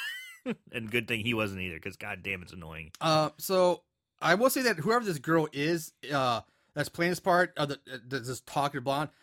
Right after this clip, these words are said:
Speaker 2: I think she n-, does a really fucking good job with her lines, 'cause it, she just rambles on, and she's, like, just a long monologue, which she does really
Speaker 1: It,
Speaker 2: fast,
Speaker 1: it,
Speaker 2: and she, I mean, she does
Speaker 1: she
Speaker 2: a
Speaker 1: nails
Speaker 2: really
Speaker 1: her
Speaker 2: good
Speaker 1: part
Speaker 2: job.
Speaker 1: for,
Speaker 2: Yeah.
Speaker 1: for the part she was given. She nailed it,
Speaker 2: She
Speaker 1: because
Speaker 2: nails it.
Speaker 1: even during that scene,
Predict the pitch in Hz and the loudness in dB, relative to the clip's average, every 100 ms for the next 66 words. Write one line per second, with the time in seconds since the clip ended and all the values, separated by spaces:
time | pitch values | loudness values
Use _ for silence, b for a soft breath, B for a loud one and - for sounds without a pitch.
0 | b 190 285 233 165 131 131 135 151 143 | b -2 -2 0 0 0 -8 0 0 2
1 | 127 117 135 175 214 170 - 180 160 160 | -2 -4 4 6 8 6 4 0 2 0
2 | 135 147 185 151 175 - 156 - 180 165 | 2 4 4 2 -2 -2 -2 0 -2 -2
3 | 214 277 214 - 135 156 202 175 175 165 | -6 -4 -4 -8 -6 -4 -2 -2 -2 -2
4 | 175 262 - 156 165 - 147 127 139 165 | -4 -4 -6 -6 -6 -2 -2 0 2 4
5 | 185 202 180 b b b b - 127 143 | 4 2 -4 b b b b -14 -6 2
6 | 151 175 151 135 143 165 156 131 131 135 | 4 6 6 4 -2 -2 -2 -2 -4 0
7 | 147 233 233 - 170 135 180 - 139 170 | 2 4 2 2 4 4 2 2 2 0
8 | - 247 320 226 262 - 349 214 202 214 | -2 -4 -2 -2 -2 -2 2 4 6 10
9 | 226 247 214 170 175 165 131 120 - 147 | 10 10 8 8 8 10 10 8 4 6
10 | 139 107 143 131 214 226 190 151 147 135 | 6 4 2 4 4 4 4 4 4 2
11 | 127 127 123 117 110 123 123 147 147 147 | -2 0 4 4 4 4 4 4 4 4
12 | 135 196 254 214 220 226 214 - 220 | 4 4 6 8 8 8 6 4 0